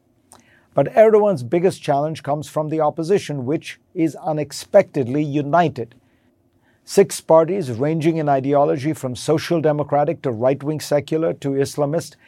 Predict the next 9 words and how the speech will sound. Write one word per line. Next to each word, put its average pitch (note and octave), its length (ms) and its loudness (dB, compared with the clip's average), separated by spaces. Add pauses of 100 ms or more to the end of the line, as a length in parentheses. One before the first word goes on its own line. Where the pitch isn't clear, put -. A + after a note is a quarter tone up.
(220)
have A2+ 220 0
gathered D#3 380 4
behind D3 320 2
a C#3+ 60 2
single E3+ 480 -2
candidate, B2 640 -2
Kemal D3+ 440 4
Kılıçdaroğlu. D3+ 920 0 (560)
This D3 240 0